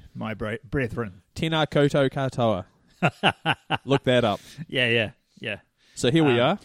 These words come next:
Speaker 1: and, or if you're overseas, speak it into Google or, um, into the, um, Apple version, Siri, that's the one, and see what they make of it. Tēnā koutou katoa.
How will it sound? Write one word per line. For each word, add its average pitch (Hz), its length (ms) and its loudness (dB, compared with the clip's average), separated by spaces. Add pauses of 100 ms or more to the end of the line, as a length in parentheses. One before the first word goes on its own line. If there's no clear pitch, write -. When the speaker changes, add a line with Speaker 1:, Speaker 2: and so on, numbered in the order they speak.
(200)
Speaker 1:
and, 151 180 -2
or 185 180 8
if 214 140 4
you're 190 140 2
overseas, 135 720 -4 (420)
speak - 500 -6
it 156 80 -4
into 131 260 -4
Google 139 600 0
or, 120 460 -4
um, 110 400 -8
into 123 440 -8
the, 110 320 -6
um, 107 460 -12 (140)
Apple 127 340 -6
version, 120 520 -6 (200)
Siri, 127 440 -4
that's 117 240 -12
the 101 100 -12
one, 120 240 -10 (340)
and 117 140 -12
see 139 180 -4
what 120 280 -4
they 131 160 -2
make 113 260 -6
of 98 100 -10
it. - 160 -14 (160)
Tēnā 120 240 -8
koutou 117 460 -8 (140)
katoa. 113 520 -10